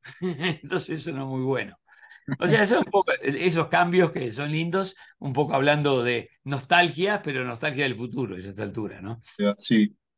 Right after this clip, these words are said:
Speaker 2: Bueno, Pablo, para ir terminando, este, eh, estaba a decir que, que pase una, una linda nostalgia, nostalgia usted y todo.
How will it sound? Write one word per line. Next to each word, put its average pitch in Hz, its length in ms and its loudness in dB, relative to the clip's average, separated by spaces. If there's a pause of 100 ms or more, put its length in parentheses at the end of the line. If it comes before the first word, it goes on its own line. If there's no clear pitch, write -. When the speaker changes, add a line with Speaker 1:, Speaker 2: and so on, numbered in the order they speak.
(1080)
Speaker 2:
Bueno, 156 280 6
Pablo, 143 520 6 (600)
para 127 240 8
ir 143 180 8
terminando, 143 760 8
este, 117 760 6 (1400)
eh, 214 360 6
estaba 202 220 6
a 208 40 8
decir 180 220 6 (1000)
que, 101 200 2
que 107 120 0
pase 127 280 2
una, 113 260 8
una 110 220 8
linda 117 320 8
nostalgia, 139 420 4 (320)
nostalgia 123 540 2
usted 190 340 4
y 104 420 8
todo. 110 460 6